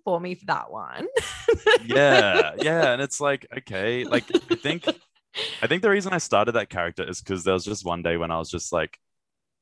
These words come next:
Speaker 2: kind of cringing at people that take themselves so seriously at work. And I was just like,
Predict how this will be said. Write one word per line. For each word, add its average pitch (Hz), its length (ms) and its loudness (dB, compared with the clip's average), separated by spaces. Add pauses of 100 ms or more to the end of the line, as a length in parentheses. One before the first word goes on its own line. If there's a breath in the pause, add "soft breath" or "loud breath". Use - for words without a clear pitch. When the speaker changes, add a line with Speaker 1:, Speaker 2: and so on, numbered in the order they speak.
(140)
Speaker 2:
kind 127 180 0
of 160 120 -2
cringing 117 380 -2
at 92 120 -10
people 98 400 -6
that 85 200 -2 (280)
take 90 180 -10
themselves 90 380 -6
so 85 440 -10
seriously 80 480 -6
at 80 120 -8
work. 80 340 -4 (140)
And 104 120 -6
I 104 40 -2
was 104 100 -8
just 104 180 -12
like, 98 320 -4